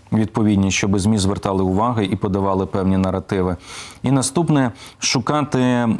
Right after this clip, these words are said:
людей, через яких можна там в силу різних міркувань комусь там допомогти грошима, комусь потім десь з кар'єрою, а ко-, хтось просто готовий, а, щоб впливати на ситуацію зсередини. І воно все дуже активно працює. От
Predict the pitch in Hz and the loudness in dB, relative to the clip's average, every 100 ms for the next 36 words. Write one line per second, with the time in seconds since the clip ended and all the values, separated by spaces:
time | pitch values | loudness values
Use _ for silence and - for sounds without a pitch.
0 | - 120 127 127 170 160 131 120 107 117 | 0 0 2 2 0 0 0 0 0 0
1 | - 127 113 120 110 107 101 110 101 - | 0 0 2 0 0 -2 -2 -2 -2 0
2 | 123 110 113 104 101 113 104 - 139 180 | 0 2 2 2 0 0 -2 0 0 0
3 | 165 - - - - 123 139 123 - 104 | -2 -6 -20 -20 -4 0 2 2 0 0
4 | 101 101 110 104 - 101 104 104 175 175 | 0 0 0 0 -2 -2 -2 0 0 2
5 | 131 - 110 107 - 104 98 101 90 - | 0 0 0 0 -2 -2 0 0 -2 -4
6 | - - 95 110 - 110 120 160 143 120 | -20 -4 -2 0 -2 -2 0 2 2 0
7 | 113 107 117 107 - 120 - 147 156 143 | 0 -2 0 0 -2 -4 -2 -4 -2 -2
8 | 127 113 127 117 113 107 - - - - | -2 0 0 2 0 -2 -8 -20 -20 -10
9 | - 120 113 113 113 113 113 110 110 104 | -4 -2 0 0 0 0 0 0 -2 -2
10 | - 180 139 135 135 147 123 117 - 104 | -2 0 0 0 0 0 0 0 -2 -2
11 | 117 110 - 95 - 92 82 82 131 120 | -4 -2 -2 -2 -2 -2 -2 -4 -6 -8
12 | - - 120 127 170 196 - 180 170 135 | -12 -8 -2 0 2 2 0 0 0 2
13 | 147 139 123 - 139 131 117 123 - 104 | 2 2 -2 -2 0 2 0 -2 -2 0
14 | 95 107 | 0 0